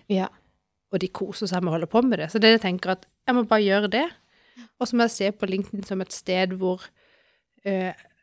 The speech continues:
Speaker 2: at man bygger seg opp på en slags, ikke C V, men jo, det blir, sant, det blir jo det,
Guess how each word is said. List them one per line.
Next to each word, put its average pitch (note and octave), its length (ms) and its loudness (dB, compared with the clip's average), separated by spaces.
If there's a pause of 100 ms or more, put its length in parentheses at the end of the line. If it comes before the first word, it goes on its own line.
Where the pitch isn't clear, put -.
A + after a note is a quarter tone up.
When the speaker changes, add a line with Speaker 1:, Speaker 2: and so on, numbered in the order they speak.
(180)
Speaker 2:
at G#3+ 200 -10
man F#3+ 160 4
bygger F3+ 220 2
seg A3+ 160 6
opp F3+ 140 -4
på F#3+ 80 -2
en F3+ 80 0
slags, - 500 -4
ikke G3 180 -6
C E3 300 -2
V, F3+ 140 -4
men E3+ 300 -2 (1000)
jo, A#3 180 6
det G#3 80 -2
blir, G#3 180 4
sant, A3 140 0
det G#3 100 -2
blir A3 140 0
jo G#3+ 80 4
det, G3 80 4